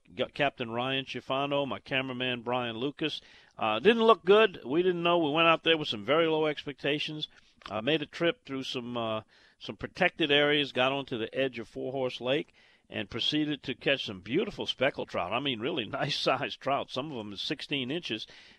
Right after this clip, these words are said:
Uh, they were scattered, and you, we had to move a few times, and they'd move, and we'd intersect with them. But the thing that was pretty strange was we had both live shrimp, and we also had plastic. They hit the plastic, oh, I'd say five-to-one over the live shrimp.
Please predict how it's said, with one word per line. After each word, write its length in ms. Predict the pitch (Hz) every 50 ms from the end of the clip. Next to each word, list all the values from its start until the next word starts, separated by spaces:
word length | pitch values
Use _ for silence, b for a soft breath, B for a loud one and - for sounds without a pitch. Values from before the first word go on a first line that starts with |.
| B -
Uh, 140 | 104 113
they 100 | 120 139
were 120 | 165 190 190
scattered, 580 | - - 214 208 202 202 196 190 196 196 - - _ -
and 260 | 110 117 113 120 120
you, 100 | 113 104
we 160 | 90 110 113
had 140 | 127 135 127
to 60 | 117
move 200 | 123 156 180 170
a 60 | 165
few 180 | 151 - 165 160
times, 500 | - - 170 156 160 160 160 156 147 143
and 140 | 143 139 139
they'd 180 | 147 156 147
move, 360 | 131 139 151 156 156 160 143 139
and 160 | 123 113 127
we'd 140 | 147 139 - - - - 131
intersect 540 | 143 143 135 - - 160 151 151 - _
with 160 | 147 147 143 143
them. 140 | 147 147 b b b b b b _
But 160 | - 107 -
the 80 | - 113
thing 300 | - - 180 185 180 175
that 160 | 165 151 -
was 180 | 120 127 - -
pretty 240 | - - 180 147 -
strange 500 | - - 151 156 160 147 127 120 107 110
was 140 | 104 104
we 140 | 117 113 110
had 180 | 135 131 120 117
both 180 | 131 123 113
live 300 | 123 127 139 165 196 202
shrimp, 360 | - - 185 180 175 170 - - _ _ _ _ _ - -
and 140 | - 110 107
we 100 | 110 123
also 300 | 139 156 151 - 143 135
had 180 | 147 - - -
plastic. 520 | - 147 135 131 110 - - 71 - - b b b b b b -
They 320 | - - 139 165 190 196 165
hit 260 | 151 190 151 - _
the 100 | 156 -
plastic, 640 | - - 151 143 143 131 120 - - - 110 101 - _ - - 117
oh, 380 | 127 127 123 110 98 90 85 - _ -
I'd 160 | - 123 127 -
say 320 | - 123 113 110 107 104
five-to-one 720 | - - 131 127 127 120 107 107 107 104 110 107 98 95
over 180 | 95 95 90 90
the 100 | 92 98
live 280 | 95 98 95 92 90 -
shrimp. 280 | - - 92 82 -